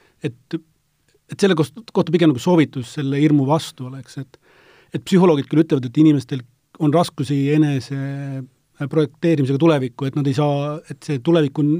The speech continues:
nemad ei oleks justkui nagu nemad. Et pigem ma loodan, et võimalikult paljud inimesed võtavad selle hetke, et nad suhtlevad selle oma tuleviku minaga, äh, kasutavad mis iganes kalkulaatorit seal taga, kasutavad kainet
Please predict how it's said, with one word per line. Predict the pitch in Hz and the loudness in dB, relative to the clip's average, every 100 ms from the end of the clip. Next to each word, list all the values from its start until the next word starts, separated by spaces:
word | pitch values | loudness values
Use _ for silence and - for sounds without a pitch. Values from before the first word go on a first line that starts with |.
| 180 170 | -2 2
nemad | 180 143 143 | 2 2 -2
ei | |
oleks | 147 - | -4 -6
justkui | 156 - | -10 -6
nagu | 143 131 139 | -8 -6 -2
nemad. | 151 139 123 - _ _ _ _ _ _ - | 0 0 -2 -16 _ _ _ _ _ _ -12
Et | 135 | -10
pigem | 160 151 139 135 147 151 | -2 0 2 2 -2 -4
ma | 151 | 0
loodan, | 156 160 131 | 2 2 0
et | |
võimalikult | 151 160 135 120 | 2 2 2 -4
paljud | 156 160 139 131 | 0 0 0 0
inimesed | 135 127 120 120 | -2 -2 -6 -8
võtavad | 143 147 135 131 | -8 -6 -8 -8
selle | - 143 196 | -6 -6 -6
hetke, | - 135 | -8 -10
et | 123 151 | -8 -10
nad | 139 135 | -10 -4
suhtlevad | 190 - 131 117 | -4 -2 -4 -4
selle | 135 135 | -4 -4
oma | 131 | 0
tuleviku | 147 135 120 - | 0 0 -2 0
minaga, | 139 147 123 131 120 _ _ _ _ _ _ - | 2 2 0 -6 -10 _ _ _ _ _ _ -10
äh, | 135 139 147 _ _ - | -8 -6 -10 _ _ -2
kasutavad | 165 156 135 - - 226 - | 0 0 -4 -6 -16 -16 -10
mis | 160 165 | -6 0
iganes | 156 - | -2 -2
kalkulaatorit | 160 139 165 208 - 135 - | -8 -6 -4 -4 -4 -10 -8
seal | 135 | -6
taga, | 147 139 135 | -4 -4 -6
kasutavad | 147 143 139 127 _ _ _ | -6 -6 -6 -10 _ _ _
kainet | 165 156 | 2 2